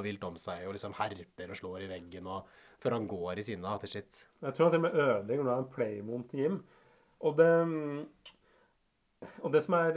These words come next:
Speaker 2: det som er liksom fascinerende, er at på en måte, jeg vet ikke helt om filmen er på Pitbull Terjes side heller, for det er veldig mye sånne vitser med at han er tjukk, liksom, sånn på en måte sånn, for eksempel så, eh, filmer liksom sånn nærbilder når han spiser pepperkaker, og han spiser jo alt for mange, han spiser jo liksom en hel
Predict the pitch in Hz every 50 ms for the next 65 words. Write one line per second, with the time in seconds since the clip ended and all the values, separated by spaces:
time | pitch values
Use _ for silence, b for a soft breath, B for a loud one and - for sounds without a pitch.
0 | 170 160 151 156 160 180 170 151 156 151 - 143 - 165 143 131 147 185 180 185
1 | 170 160 151 - 165 170 185 160 160 156 - - 175 175 165 170 175 - - -
2 | - 131 110 107 110 139 170 175 - _ - 127 113 104 98 101 110 113 - -
3 | - _ - - 120 - _ 131 123 123 120 - - 135 127 143 - - - -
4 | 165 127 113 123 123 123 120 147 247 226 - 180 180 180 190 156 127 151 208 214
5 | 180 - 139 135 147 147 170 170 - _ - - - - - - 120 139 147 131
6 | 120 107 110 135 139 - 123 131 135 - - - - - - - _ - - -
7 | 220 196 - 277 220 - 208 - - 175 160 - 156 135 151 165 160 B B B
8 | B B B - 180 180 180 175 151 131 - 160 156 - 170 170 175 - 180 170
9 | 170 170 - - - - - 196 165 143 123 110 98 101 110 123 139 131 143 135
10 | 151 143 147 151 151 147 143 131 120 104 98 95 95 - 110 101 104 127 139 127
11 | 127 123 - - 127 117 131 - - - - - - - - - 104 101 92 -
12 | - 185 185 185 B B B B B B 143 147 160 156 - 143 123 117 - 202
13 | 147 120 113 - - 143 135 123 110 113 151 214 196 165 160 - - - 123 -
14 | 180 165 127 131 127 120 123 127 123